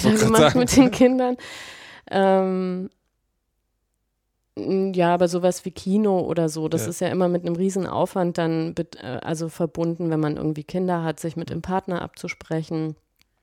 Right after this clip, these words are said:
Speaker 2: Das geht dann vielleicht auch nicht immer und so weiter. Ähm, aber das verschie-, also hat sich bei mir dann einfach verschoben. Ich hab dann angefangen, halt, ähm, also auf dem Fernsehgerät <laughs> Serien irgendwie zu gucken und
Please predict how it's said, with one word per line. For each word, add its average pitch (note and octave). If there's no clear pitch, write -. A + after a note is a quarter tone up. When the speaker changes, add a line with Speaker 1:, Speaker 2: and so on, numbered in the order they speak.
Speaker 2:
Das F3
geht F#3+
dann E3+
vielleicht F3
auch D#3+
nicht D#3+
immer D#3+
und D#3+
so E3
weiter. D#3+
Ähm, E3+
aber E3+
das E3+
verschie-, -
also F3
hat F3
sich F#3+
bei F3+
mir F3
dann F#3+
einfach -
verschoben. F#3+
Ich E3
hab E3
dann F3
angefangen, E3+
halt, D#3+
ähm, D#3+
also D3+
auf -
dem D#3+
Fernsehgerät F#3
<laughs> -
Serien F#3
irgendwie E3+
zu -
gucken E3+
und E3